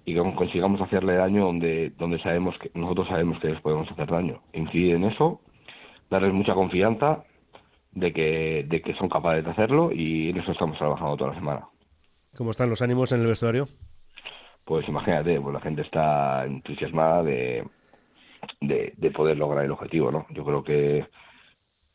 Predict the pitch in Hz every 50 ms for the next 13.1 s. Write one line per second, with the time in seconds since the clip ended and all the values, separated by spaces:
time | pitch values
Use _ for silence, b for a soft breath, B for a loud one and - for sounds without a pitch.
0 | _ _ _ - 90 85 80 80 78 78 80 73 - - - 82 78 78 80 82
1 | 85 82 80 85 76 78 82 85 82 - 80 78 78 82 82 80 78 - - -
2 | - - - 82 76 82 87 87 82 80 - 82 82 85 82 80 80 78 78 87
3 | 87 82 82 80 80 76 69 - - - 80 80 80 80 78 78 78 78 78 78
4 | 78 80 82 80 78 - - - - - 82 80 78 78 78 80 82 78 82 80
5 | 78 76 82 80 76 78 80 85 82 78 - - - - - 95 101 113 127 131
6 | 127 80 78 76 73 - - 80 78 78 78 80 78 - - 82 82 85 80 80
7 | 80 95 110 131 - - - _ _ _ _ _ - 78 73 73 - 80 71 71
8 | 73 - 78 73 - 73 71 69 69 71 71 71 B B B B B B B B
9 | B B B B B B - - 85 85 85 85 80 85 90 87 85 - - 87
10 | 82 92 92 92 98 87 80 85 82 80 78 80 85 82 82 80 78 85 78 82
11 | 82 90 92 90 87 82 78 82 85 80 71 67 67 - - _ _ - 85 80
12 | 78 80 78 80 - - _ - 85 - - 85 82 82 82 78 - - 85 80
13 | 85